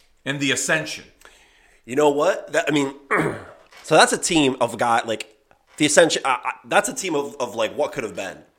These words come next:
Speaker 2: minus the B team. The B team was, like, a throwaway team.
Speaker 1: Yeah.
Speaker 2: But, like, Lucha House Party, I liked. The Ascension, I thought, just, damn, man, they could have been good. Um,
Speaker 1: Revival was
Speaker 2: Revival
Speaker 1: the
Speaker 2: was, yeah, damn, man, they could be good, but look what they're doing now.
Speaker 1: Yeah.
Speaker 2: You know what I mean?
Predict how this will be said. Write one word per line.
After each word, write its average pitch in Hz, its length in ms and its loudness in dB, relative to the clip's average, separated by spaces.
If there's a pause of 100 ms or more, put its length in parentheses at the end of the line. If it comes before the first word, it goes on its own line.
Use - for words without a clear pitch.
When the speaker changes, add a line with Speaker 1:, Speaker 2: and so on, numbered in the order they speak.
Speaker 2:
minus 123 360 0
the 101 80 -12
B 90 180 -12
team. 78 220 -18
The 90 80 -14
B 110 160 -10
team 98 220 -12
was, 90 160 -12
like, 85 140 -16
a - 40 -18
throwaway 80 400 -16
team. 117 160 -10
Speaker 1:
Yeah. 151 520 2
Speaker 2:
But, 127 80 2
like, 123 160 0
Lucha 156 260 2
House 147 180 8
Party, 147 240 6
I 131 60 6
liked. 123 420 0 (560)
The 117 120 -8
Ascension, 143 360 4
I 127 80 6
thought, 120 460 2
just, - 260 -6 (1120)
damn, 90 300 -12
man, 90 240 -16 (100)
they - 80 -20
could 127 140 -8
have 110 60 -8
been 95 100 -8
good. 82 200 -16 (760)
Um, 101 500 -4
Speaker 1:
Revival 127 460 2
was 131 100 0
Speaker 2:
Revival 151 320 8
Speaker 1:
the 127 60 2
Speaker 2:
was, 117 240 -2 (560)
yeah, 123 180 -4
damn, 131 300 0
man, 117 160 2
they 107 80 -2
could - 180 -10
be 110 80 -6
good, 120 160 4
but 110 120 -6
look 110 120 -4
what 113 120 -8
they're 110 100 -6
doing 101 180 -4
now. 104 320 2
Speaker 1:
Yeah. 110 140 2
Speaker 2:
You - 60 2
know 113 60 -2
what 104 100 -4
I 104 40 -2
mean? 110 240 -4